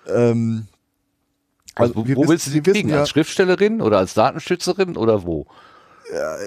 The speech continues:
Speaker 1: in dem konkreten Fall wird, äh, die podcastende Schriftstellerin, äh,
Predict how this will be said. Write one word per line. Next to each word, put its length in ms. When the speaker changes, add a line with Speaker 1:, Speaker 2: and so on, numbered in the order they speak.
Speaker 1:
in 100
dem 200
konkreten 380
Fall 200
wird, 200
äh, 240
die 300
podcastende 760
Schriftstellerin, 1120
äh, 420